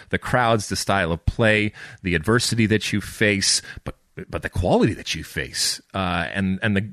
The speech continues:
quality of competition that you face, that you then will be facing inevitably in a World Cup. Um, I, I just think it's, it was, it, it was invaluable to us in ninety-three when we went, and it was invaluable to us in nineteen ninety-four when, uh, when we met. But yeah,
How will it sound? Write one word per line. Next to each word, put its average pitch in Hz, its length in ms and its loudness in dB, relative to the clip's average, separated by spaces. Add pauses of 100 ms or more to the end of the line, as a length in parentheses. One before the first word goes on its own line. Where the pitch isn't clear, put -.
(120)
quality 127 400 2
of 104 100 -2
competition 131 640 0
that 139 120 -2
you 78 120 -4
face, - 400 -2
that - 160 0
you 117 160 4
then 131 320 4
will 156 160 6
be 143 120 4
facing 143 460 2
inevitably 107 680 4 (240)
in 117 140 2
a 101 60 4
World 110 320 4
Cup. - 320 0 (120)
Um, 80 440 -4
I, 104 280 0
I 113 100 0
just 107 180 -2
think 104 160 -2
it's, - 260 -6
it - 140 -4
was, 98 280 0 (140)
it, 98 220 -6
it 107 80 -2
was 101 140 0
invaluable 110 560 4
to 104 180 0
us 95 200 4 (160)
in 101 120 2
ninety-three 95 480 2
when 196 140 6
we 196 100 4
went, 202 240 2 (240)
and 110 100 2
it 104 40 2
was 101 120 0
invaluable 101 360 4
to 98 180 0
us 90 140 -2
in - 120 -4
nineteen 90 360 0
ninety-four 85 500 2
when, 78 360 0
uh, 73 260 -2
when 80 200 0
we 78 120 0
met. 71 260 -2
But 92 160 2 (200)
yeah, 98 260 2